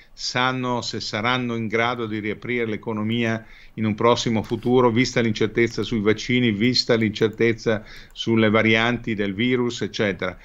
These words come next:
Però è importante che venga data, venga dato un quadro, una, un percorso, eh, per gli operatori economici, ovviamente condizionato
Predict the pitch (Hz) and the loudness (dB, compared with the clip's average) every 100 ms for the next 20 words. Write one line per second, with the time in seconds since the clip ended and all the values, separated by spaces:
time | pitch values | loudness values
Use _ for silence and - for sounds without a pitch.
0 | - - 123 127 160 147 123 123 120 - | -20 -4 2 4 4 4 2 -2 -4 -2
1 | 131 135 131 131 - 113 104 120 123 120 | -2 -2 -4 -6 -2 -2 -2 -2 -2 -2
2 | 113 113 117 117 110 104 _ - - 120 | 0 0 0 -2 -6 -6 _ -20 -10 -6
3 | 113 123 120 117 104 123 117 107 101 110 | -4 -4 -4 -6 -4 0 2 0 -2 -6
4 | 135 123 107 104 104 101 101 101 107 110 | -4 -4 -6 -6 -6 -6 -6 -6 -6 -6
5 | 98 110 - 131 127 98 - 117 127 - | -2 -4 0 2 4 2 0 0 0 -6
6 | - - 110 107 101 101 90 113 107 107 | -20 -14 -4 -2 0 0 0 2 2 2
7 | 117 107 120 110 110 117 107 107 113 117 | 2 2 2 0 0 0 0 2 0 0
8 | 135 139 _ - 127 120 127 139 123 117 | -4 -4 _ -6 0 4 4 4 2 0
9 | 120 113 110 127 113 113 120 120 107 101 | 0 0 0 0 0 2 2 2 0 0